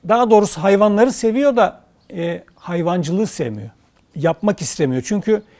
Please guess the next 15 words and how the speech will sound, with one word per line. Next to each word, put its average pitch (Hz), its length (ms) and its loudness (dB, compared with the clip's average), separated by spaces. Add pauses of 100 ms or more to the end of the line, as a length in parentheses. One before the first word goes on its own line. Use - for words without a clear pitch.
(200)
e, 165 60 -4
görüyor 240 380 -2
çocuk, 147 320 -4
bir 156 40 -8
şeyler 196 340 4
görüyor 196 280 2
yani. 139 280 0
Babasını 180 400 4
sürekli 208 460 0
bu 277 120 6
halde 220 260 4
görüyor. 135 320 0 (580)
E, 147 100 -10
çocuk. 131 320 -6 (520)
Ya, 147 100 -10